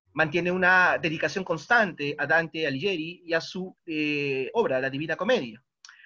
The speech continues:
En dos mil dieciocho fue distinguido con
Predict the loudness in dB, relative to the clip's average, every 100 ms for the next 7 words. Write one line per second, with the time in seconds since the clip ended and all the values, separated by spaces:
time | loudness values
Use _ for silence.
0 | -20 _ _ -2 0 2 0 0 0 0
1 | -2 -4 -4 -6 -10 -6 -4 -6 -4 -6
2 | -4